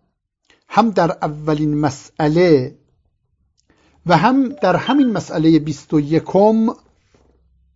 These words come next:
دیدیم که ملاک رو اتمام شوط چهارم قرار دادند.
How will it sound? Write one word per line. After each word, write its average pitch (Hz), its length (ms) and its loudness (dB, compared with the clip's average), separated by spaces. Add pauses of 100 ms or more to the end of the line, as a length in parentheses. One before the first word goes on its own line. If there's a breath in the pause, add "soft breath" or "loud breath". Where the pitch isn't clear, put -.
(360)
دیدیم 175 400 0
که 143 540 2 (1300)
ملاک 220 520 2
رو 220 580 2 (920)
اتمام 156 580 -4
شوط 143 460 -2
چهارم 147 800 0
قرار 143 400 0
دادند. 131 720 -4